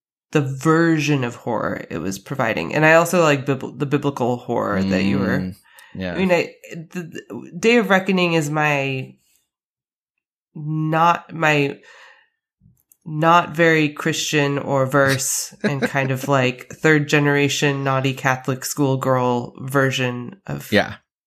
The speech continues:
Speaker 1: trying to do a
Speaker 2: Book of
Speaker 1: a biblical
Speaker 2: Revelations sort of situation.
Speaker 1: genre.
Speaker 2: Yeah, totally.
Speaker 1: Yeah. I was once teaching a class. I had to teach it.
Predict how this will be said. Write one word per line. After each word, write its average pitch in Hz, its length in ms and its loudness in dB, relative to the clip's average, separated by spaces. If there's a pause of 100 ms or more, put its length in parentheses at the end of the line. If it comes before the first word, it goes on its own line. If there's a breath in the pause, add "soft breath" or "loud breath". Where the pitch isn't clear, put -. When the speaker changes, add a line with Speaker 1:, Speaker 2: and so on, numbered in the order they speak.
(480)
Speaker 1:
trying 135 380 2
to 135 80 -8
do 127 380 -2
a 131 120 -6
Speaker 2:
Book - 340 0
of 101 120 2
Speaker 1:
a 101 140 6
biblical 95 120 4 (100)
Speaker 2:
Revelations 110 720 -2
sort 95 200 -4
of - 80 -8
situation. - 520 -8
Speaker 1:
genre. 123 180 2
Speaker 2:
Yeah, 110 300 0
totally. - 460 0 (160)
Speaker 1:
Yeah. - 280 -8 (960 loud breath)
I 196 200 4
was 220 220 2
once 208 320 2
teaching 147 720 -2 (120)
a - 80 -12
class. 131 460 2
I 123 60 -2
had 143 420 0
to 131 320 -2 (420 soft breath)
teach 147 320 -2
it. 127 280 -4